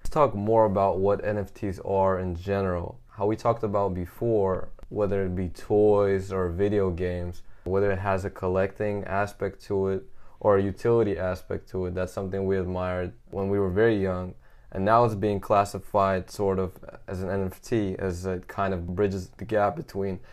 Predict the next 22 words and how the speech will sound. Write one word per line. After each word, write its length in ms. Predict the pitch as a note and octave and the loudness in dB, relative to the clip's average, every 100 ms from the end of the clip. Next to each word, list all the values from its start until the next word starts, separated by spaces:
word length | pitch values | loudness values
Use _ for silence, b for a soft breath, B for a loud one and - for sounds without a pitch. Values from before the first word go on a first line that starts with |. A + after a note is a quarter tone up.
| b | b
collecting 680 | - G2+ G#2 G#2 A2 G2 G2 b b b b b | -2 2 4 2 0 -4 -4 b b b b b
and 340 | - G2 F#2 - - - | -4 -2 -2 -4 -16 -10
utility 580 | G#2+ - C3 A#2+ G2 F#2+ | -8 4 6 8 6 4
and 100 | F#2 | 2
ultimately 480 | A2+ A2 G#2+ G2 F#2+ | 2 2 0 -2 -2
pushing 380 | - G2+ F#2 F#2 | -2 -2 -2 -2
that 180 | F2+ - | -4 -4
to 60 | |
the 80 | F2+ | -4
max. 500 | F#2+ G2 F2+ - - - | -2 -2 -2 -6 -14 -8
But 480 | F#2 G2+ G2+ F2 - - - | 2 4 4 2 -6 -20 -12
now 560 | F2+ G2+ C3 A2+ G2+ F#2+ | -4 2 4 4 2 0
they're 180 | F#2+ | -2
being 320 | F#2 G#2 G2+ E2+ | -2 -2 -2 -2
backed 380 | F#2 F#2 F#2 - - - | -2 -2 -2 -8 -16 -4
by 280 | F#2+ F#2 F#2 | -2 -2 -4
a 120 | - | -10
currency. 800 | - - A2 G2 F2+ - - - - | -8 0 0 0 -4 -10 -14 -12 -10
Uh, 220 | - F#2 - | -8 -6 -4
owner 280 | G#2 A2 G2+ | -2 0 -2
of 160 | F#2+ | -4
Coinbase 680 | - G#2 G2 F#2 F2+ F#2+ - | -6 -4 -2 -2 -2 -4 -10